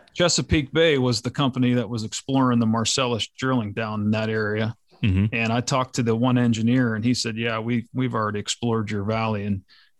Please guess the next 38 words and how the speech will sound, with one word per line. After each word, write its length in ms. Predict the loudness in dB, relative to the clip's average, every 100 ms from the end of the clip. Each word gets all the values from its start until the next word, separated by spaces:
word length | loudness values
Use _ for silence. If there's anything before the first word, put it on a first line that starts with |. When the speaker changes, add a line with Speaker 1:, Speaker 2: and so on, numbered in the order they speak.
| -4
Speaker 1:
we're 140 | 0
not 180 | 0 0
gonna 160 | 0 0
drill 300 | 0 0 0
there." 300 | -2 -6 -8 _ _ -10
So 220 | -4 -2
Speaker 2:
Uh-huh. 200 | 0 -2 -6 _ _ _ -10
Speaker 1:
I 60 | -8
kinda 300 | -4 -4 -4
just 340 | -4 -4 -8 _ _
played 220 | -2 0
it 100 | 0
cool 300 | 0 2 2
'cause 160 | 2 0
I 100 | 0
had 140 | 0 2
the 40 |
mineral 360 | 2 2 0 -2
rights 420 | -4 -4 -4 -8 -12 _ -4
Speaker 2:
Mm-hmm. 280 | 2 2 2
Speaker 1:
and 280 | 0 -2 -2 -6
just 220 | -4 -4 0
threw 180 | 0 2
it 60 |
out 180 | 2 0
there 160 | 0 0
to 60 |
see 240 | 0 0 0
if 140 | 0
I 80 | -4
could 240 | -4 -10 -12 _ _ _ _
get 120 | -4 0
anybody 340 | 2 2 0
to 80 | 0
jump 300 | 0 0 0
on 160 | 0 0
board. 280 | -2 -6 -10 _ _ _ _ _ -20 -20 -20 -20 -8
Speaker 2:
So, 640 | 0 4 6 4 2 0